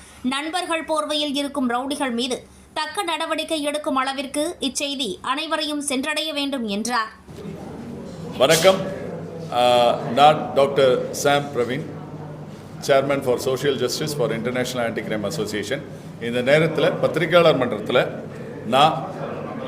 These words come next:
Speaker 2: லிசியா என்கிற பெண்மணி பல ஆண்களை ஏமாற்றி, லவ் பண்றேன்னு சொல்லி லவ் ட்ராப்ல உழ வச்சு, அவர்கள் மீதே போலீஸ்ல வச்சு, தனக்கு உதவியாக போலீஸ்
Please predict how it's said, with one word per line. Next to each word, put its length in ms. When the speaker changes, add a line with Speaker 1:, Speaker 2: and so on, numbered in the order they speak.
Speaker 2:
லிசியா 400
என்கிற 240
பெண்மணி 340
பல 240
ஆண்களை 380
ஏமாற்றி, 560
லவ் 260
பண்றேன்னு 360
சொல்லி 160
லவ் 260
ட்ராப்ல 380
உழ 140
வச்சு, 280
அவர்கள் 340
மீதே 360
போலீஸ்ல 460
வச்சு, 260
தனக்கு 440
உதவியாக 680
போலீஸ் 380